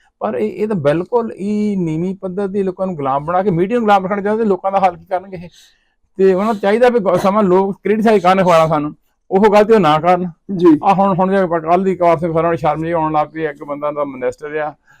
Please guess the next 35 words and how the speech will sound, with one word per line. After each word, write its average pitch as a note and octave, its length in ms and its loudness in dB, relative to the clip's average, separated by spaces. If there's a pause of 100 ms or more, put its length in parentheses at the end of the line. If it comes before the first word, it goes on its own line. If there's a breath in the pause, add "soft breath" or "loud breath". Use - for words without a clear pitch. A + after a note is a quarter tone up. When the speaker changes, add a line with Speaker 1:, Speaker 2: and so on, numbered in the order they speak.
(140 soft breath)
Speaker 1:
ਅੱਗੇ C#3+ 160 -6
ਵੀ D3+ 80 -6
ਚਾਚਾ D3+ 320 -2
ਛੇੜੀ D3+ 220 -6
ਸੀ, D#3 100 -8
ਕਿਸੇ D3 140 -8
ਨੇ C#3+ 120 -4
ਵੀਡੀਓ C#3 320 -6
ਪਾਤੀ C#3+ 380 -2
ਆ C#3 60 -2 (200)
ਬੀਜੇਪੀ C3+ 440 -8
ਵਾਲਿਆਂ C3+ 240 0
ਨੇ, C3 140 -12 (380 soft breath)
ਤੇ C#3+ 140 -2
ਉਹ D#3 140 -2
ਨੰਗਾ C#3+ 320 0
ਹੋ D3 100 0
ਕੇ D3 120 -4
ਕਿਸੇ C#3+ 160 0
ਬੀਬੀ C3 120 -8
ਨਾਲ C3+ 160 -4
ਗੱਲਾਂ A#2 260 -2
ਕਰਨ C#3 140 -4
ਡਿਆ, D#3 100 -4
ਉਹ E3 140 -2
ਨੌਕਰੀ D3 360 -4
ਲਈ E3 60 -4
ਅਪਲਾਈ E3+ 280 -2
ਕੀਤਾ E3 280 -4
ਤੇ D#3+ 100 -8
ਉਹ D#3 100 -4
ਨੰਗਾ C3+ 260 -4
ਹੋ C#3+ 120 0
ਕੇ C#3 100 -8
ਉਦੋਂ C#3 240 -8